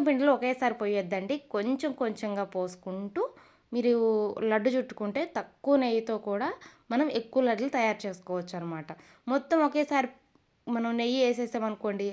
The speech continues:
అది పిండిలో కలిసిపోయి పొడి బారినట్టు అవుతుంది. పిండి అంతా పొడిగా అయిపోయి మనకి ఉండ చుట్టడానికి రాదు. కాబట్టి ఇలా నేను చూడండి కొంచెం నెయ్యి వేసాను, ఇది బాగా ఇలా కలిపేసి లడ్డు చుట్టేసి ఇవి పక్కకు పెట్టుకున్న తర్వాత అప్పుడు మళ్ళీ మిగతా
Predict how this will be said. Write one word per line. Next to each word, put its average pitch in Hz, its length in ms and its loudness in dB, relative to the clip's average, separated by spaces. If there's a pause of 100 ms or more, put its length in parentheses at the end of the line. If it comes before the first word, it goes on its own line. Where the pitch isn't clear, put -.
(120)
అది 285 160 -2 (600)
పిండిలో 294 300 6 (100)
కలిసిపోయి 233 440 0 (120)
పొడి 294 200 6
బారినట్టు 240 500 4
అవుతుంది. 208 280 -2 (100)
పిండి 240 220 0
అంతా 233 240 -4
పొడిగా 208 320 0
అయిపోయి 185 340 -2 (120)
మనకి 214 240 -4 (240)
ఉండ 226 100 0 (100)
చుట్టడానికి 196 500 -2
రాదు. 180 180 -2 (120)
కాబట్టి 190 360 -4 (420)
ఇలా 247 140 4 (320)
నేను 247 180 0
చూడండి 285 380 4
కొంచెం 240 320 0
నెయ్యి 208 180 2
వేసాను, 185 360 -2 (120)
ఇది 214 180 -2
బాగా 208 300 2
ఇలా 202 200 0
కలిపేసి 190 440 -4 (1500)
లడ్డు 208 220 2
చుట్టేసి 214 400 -2
ఇవి 247 160 0
పక్కకు 214 280 -2
పెట్టుకున్న 196 380 -6
తర్వాత 196 360 -6 (200)
అప్పుడు 311 300 -2
మళ్ళీ 262 240 0 (460)
మిగతా 294 220 6